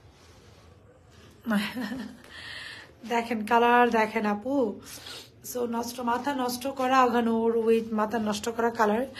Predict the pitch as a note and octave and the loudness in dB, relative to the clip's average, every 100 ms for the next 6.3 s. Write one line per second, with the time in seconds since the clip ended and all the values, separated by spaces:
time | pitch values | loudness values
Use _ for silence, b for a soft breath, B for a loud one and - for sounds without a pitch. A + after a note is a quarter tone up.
0 | B B B B - - A#3 G#3 A#3 G#3+ | B B B B -6 2 2 2 2 4
1 | G#3 A#3 A#3 A#3 B3 C4+ - B3+ B3+ C#4 | 4 0 -2 -6 -6 -8 -2 -2 0 -2
2 | A3+ A#3+ - C#4 C#4 C#4+ B3+ A#3+ A3+ G3+ | -4 -6 2 4 6 8 8 4 2 2
3 | G#3 A#3 A3+ A#3 B3 B3+ C#4+ C#4+ A3+ A#3+ | 2 6 6 4 0 0 0 0 2 4
4 | A#3 B3+ A3+ G#3+ G#3 G#3 G3+ B B B | 6 4 4 0 -4 -6 -8 B B B
5 | B - B3+ A#3+ C4+ A#3+ A#3 A#3+ A#3 B3 | B 0 2 4 4 4 2 -2 -6 -4
6 | B3+ A3 A#3 | -2 -2 -6